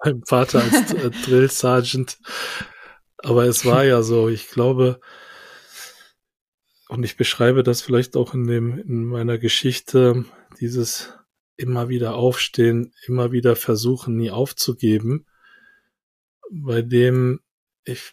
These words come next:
Speaker 1: erinnere mich, dass wir an Wochenenden immer zu öffentlichen Eislaufzeiten gefahren sind, weil mein Vater wollte, dass ich meine
Speaker 2: Mhm.
Speaker 1: Schlittschuhlauftechnik verbessere.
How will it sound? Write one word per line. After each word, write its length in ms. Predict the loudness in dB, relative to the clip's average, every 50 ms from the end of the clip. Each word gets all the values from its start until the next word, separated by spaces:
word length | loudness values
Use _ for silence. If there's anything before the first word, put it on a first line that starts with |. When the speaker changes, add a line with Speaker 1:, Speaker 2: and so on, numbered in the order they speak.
| _ _
Speaker 1:
erinnere 420 | -4 -2 0 0 0 0 0 0 0
mich, 200 | 0 -2 -4 -2
dass 300 | -2 -2 -2 -2 -6 _
wir 300 | 4 4 4 4 4 0
an 260 | -6 -8 -8 -2 0
Wochenenden 600 | 0 0 2 0 -2 -2 -2 -4 -4 -4 -4 -6
immer 260 | -6 -4 -2 -2 -2 -2
zu 320 | -4 -8 -4 -4 -4 -4
öffentlichen 560 | -2 -4 -4 -2 -2 -2 -2 -2 -4 -8 -10
Eislaufzeiten 920 | -4 -2 0 0 0 0 0 0 0 0 -4 -4 -2 -2 -2 -2 -4 -8
gefahren 460 | -8 -8 -10 -10 -6 -4 -4 -4 -4
sind, 480 | -4 -6 -6 -6 -6 -8 -12 -16 -20 -14
weil 140 | _ -8 -4
mein 200 | -2 -2 -4 -4
Vater 400 | -2 0 0 0 2 2 0 2
wollte, 280 | 2 2 2 2 -2 -4
dass 200 | -4 -4 -4 -4
ich 120 | -6 -4
meine 380 | 2 4 6 6 6 4 2 -2
Speaker 2:
Mhm. 80 | -6 -14 -20 -20 -20 -20 -20 -20 _ _ _ _ _ _ _ _ _ _ _
Speaker 1:
Schlittschuhlauftechnik 1300 | -8 -4 0 0 0 0 0 2 2 4 4 4 2 0 -2 -6 -2 -2 -2 -2 -2 -4 -6 -8 -8 -6
verbessere. 720 | -8 -8 -4 -2 -2 -2 -2 -2 -4 -4 -4 -6 -8 -10